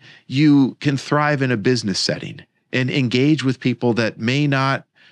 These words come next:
have those same artistic propensities. So it's a,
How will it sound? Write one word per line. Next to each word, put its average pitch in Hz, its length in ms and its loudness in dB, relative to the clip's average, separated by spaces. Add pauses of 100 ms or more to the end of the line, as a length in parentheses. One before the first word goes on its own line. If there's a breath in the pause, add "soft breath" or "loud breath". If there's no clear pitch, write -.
(140 soft breath)
have 147 460 -4
those 110 220 0
same 117 320 -2
artistic 104 600 -4
propensities. - 840 -4 (440 loud breath)
So 117 460 2
it's 139 180 -2
a, 120 320 -2